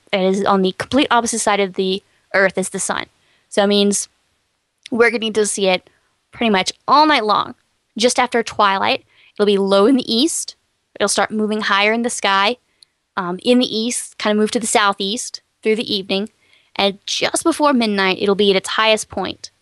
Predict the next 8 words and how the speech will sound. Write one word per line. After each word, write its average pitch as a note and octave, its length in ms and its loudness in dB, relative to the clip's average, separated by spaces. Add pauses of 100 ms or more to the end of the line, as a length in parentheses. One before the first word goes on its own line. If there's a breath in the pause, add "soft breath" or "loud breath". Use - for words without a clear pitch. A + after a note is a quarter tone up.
(400)
And G3 100 0
it F#3+ 60 0
will G3 100 -2
continue A3+ 480 0
on G#3 380 4 (400)
through A#3 260 2
the G#3+ 80 6
night G3+ 360 0